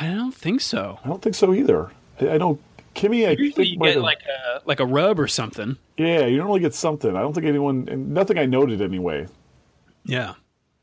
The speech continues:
Speaker 1: Um, in other news, uh, team principal of Sauber, Monisha Kaltenborn, is stepping down from her position.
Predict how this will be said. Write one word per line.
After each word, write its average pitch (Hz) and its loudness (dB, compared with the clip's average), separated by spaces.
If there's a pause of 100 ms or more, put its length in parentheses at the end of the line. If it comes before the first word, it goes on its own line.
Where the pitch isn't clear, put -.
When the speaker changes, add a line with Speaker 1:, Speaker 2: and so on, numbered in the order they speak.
(880)
Speaker 1:
Um, 135 0 (140)
in 294 0 (140)
other 240 -2
news, 165 -2 (1040)
uh, 127 -2
team 302 0
principal 269 -2
of 226 -2
Sauber, 220 0 (160)
Monisha 202 0
Kaltenborn, 135 0 (120)
is 160 0 (180)
stepping 247 -2
down 113 -2
from 123 -8
her 139 -4
position. 120 -4